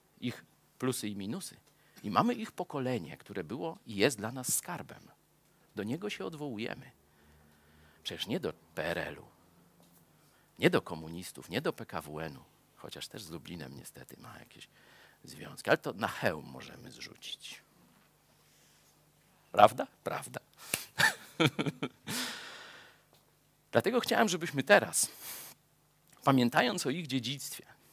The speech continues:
pamiętając o tym, co się dzieje też dzisiaj w kościołach, że ten powrót do patriotyzmu w kościołach się rzeczywiście odnawia.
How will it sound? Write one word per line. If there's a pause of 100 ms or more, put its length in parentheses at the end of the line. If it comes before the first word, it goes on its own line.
(520)
pamiętając
o
tym,
co
się
dzieje (600)
też
dzisiaj
w
kościołach, (760)
że (400)
ten
powrót
do
patriotyzmu
w
kościołach
się (160)
rzeczywiście (360)
odnawia.